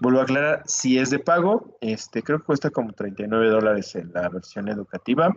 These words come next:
Este, lo busco más al ratito con más tiempo y les publico el link si es que alguien está interesado, pero no es obligatorio, no necesariamente tienen que, que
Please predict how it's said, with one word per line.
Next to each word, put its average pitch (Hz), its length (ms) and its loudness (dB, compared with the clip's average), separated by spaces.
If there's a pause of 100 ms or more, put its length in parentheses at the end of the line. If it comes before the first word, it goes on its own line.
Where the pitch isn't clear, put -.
(140)
Este, 101 320 -10
lo 110 120 -2
busco 135 280 -6
más 139 180 -8
al 131 80 0
ratito 117 380 -2
con 107 180 -8
más 117 160 -2
tiempo 190 420 0 (440)
y 117 100 -2
les 110 300 -2
publico 120 500 0
el 120 140 4
link 139 260 2 (140)
si - 240 0
es 107 100 -2
que - 160 -2
alguien 110 280 0
está 104 200 -8
interesado, 113 640 2 (400)
pero 143 260 2
no 123 300 4
es 117 200 0
obligatorio, 113 880 2
no 107 220 -4
necesariamente 101 920 -6
tienen 92 460 -20
que, 92 560 -18
que - 160 -20